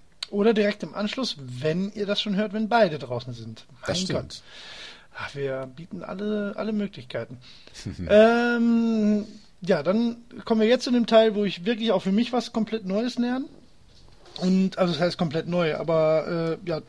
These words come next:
Speaker 1: also ich finde die komplizierteste Rolle oder die, die am wenigsten so mit dem sonstigen Spiel zu tun hat, gefühlt zumindest, ist halt der Jungler. Ähm, da hab ich bis jetzt überhaupt gar keine Erfahrung gemacht. Ich hab mich auch noch nicht richtig damit beschäftigt, weil ich, ähm,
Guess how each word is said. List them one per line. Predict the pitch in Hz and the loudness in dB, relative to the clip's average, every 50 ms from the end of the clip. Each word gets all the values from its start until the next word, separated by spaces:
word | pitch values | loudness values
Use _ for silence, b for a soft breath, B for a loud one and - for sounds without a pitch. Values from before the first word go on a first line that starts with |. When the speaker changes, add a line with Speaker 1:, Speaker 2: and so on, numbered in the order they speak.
| - - - | -10 -10 -8
Speaker 1:
also | 185 175 185 | -6 -4 0
ich | - | 2
finde | - 226 208 | 2 2 2
die | 214 | 2
komplizierteste | - 214 196 180 196 - - 240 240 233 - - 226 | 2 0 0 0 -2 -2 -4 -4 -4 -4 -4 -4 -2
Rolle | 202 214 214 220 214 208 | 0 2 2 2 2 0
oder | 196 185 190 185 180 185 180 175 - - - - - - - - - - 190 156 156 | 0 0 2 2 2 2 2 0 -4 -10 -18 -20 -20 -20 -20 -20 -20 -18 -16 -12 -6
die, | 185 196 202 202 | -4 -2 -2 -2
die | 170 196 190 190 - | -2 -4 -4 -4 -2
am | 170 175 180 180 180 175 165 151 | -2 -2 -2 -4 -4 -4 -4 -2
wenigsten | 190 202 214 220 202 - - 208 196 196 | -2 0 0 0 -2 -4 -4 -4 -4 -4
so | 185 185 185 185 180 - - - - b b b b b b b b b | -4 -4 -4 -6 -6 -8 -10 -16 -20 b b b b b b b b b
mit | - 185 160 | -8 -4 -2
dem | 185 190 175 175 165 | -2 -2 -2 -2 -2
sonstigen | 165 185 208 240 247 - 247 214 220 | 0 0 2 0 0 0 0 0 0
Spiel | - - - 220 233 233 226 220 214 | -2 -2 -2 -2 0 0 0 -2 -2
zu | 220 - 190 | -4 -8 -12
tun | - - 220 226 214 | -8 -4 0 2 2
hat, | 214 208 - - | 2 2 0 -4
gefühlt | 180 - - 220 226 233 233 | -14 -8 -6 -4 -4 -4 -4
zumindest, | - 220 220 214 214 214 208 - - | -2 -2 0 0 0 -2 -2 -4 -6
ist | 190 - | -6 -4
halt | - 170 156 156 | -4 -4 -4 -4
der | 156 143 | -8 -8
Jungler. | 135 147 165 196 220 240 254 262 254 b b b b b b b b b b b b b b b b b - | -6 -6 -6 -4 -4 -4 -4 -6 -8 b b b b b b b b b b b b b b b b b 2
Ähm, | 196 190 196 190 185 185 180 | 4 6 6 6 6 4 2
da | 170 170 | 4 4
hab | 190 196 196 | 4 4 2
ich | 190 - | 0 -4
bis | - 180 | -2 0
jetzt | - 196 190 - | 0 0 0 -2
überhaupt | 214 175 156 160 175 - - | -4 -2 0 0 0 2 2
gar | 220 - 196 | 2 2 4
keine | - 226 220 214 | 4 2 2 2
Erfahrung | 214 214 - - 208 214 220 220 220 | 0 0 2 2 4 4 2 0 -2
gemacht. | 220 214 226 240 247 - - | -4 -4 -4 -6 -8 -10 -10
Ich | 196 - | -6 -4
hab | 185 - - _ 190 | -4 -4 -6 _ -6
mich | 185 208 - - | -6 -6 -4 -4
auch | - 185 | -2 -2
noch | 190 190 190 | 0 0 0
nicht | 185 202 202 - - | 0 -2 -2 -4 -6
richtig | 208 202 - 214 - | -6 -6 -6 -6 -6
damit | 214 190 180 185 - | -6 -6 -6 -8 -8
beschäftigt, | - 190 - - 202 208 - - 240 220 - - | -10 -8 -4 -4 -4 -4 -6 -8 -10 -10 -6 -4
weil | 180 180 185 | -4 -2 -2
ich, | 180 175 - - - | -2 -4 -8 -12 -12
ähm, | - 175 175 175 175 170 170 170 175 175 214 | -10 -8 -8 -6 -6 -6 -6 -8 -8 -10 -12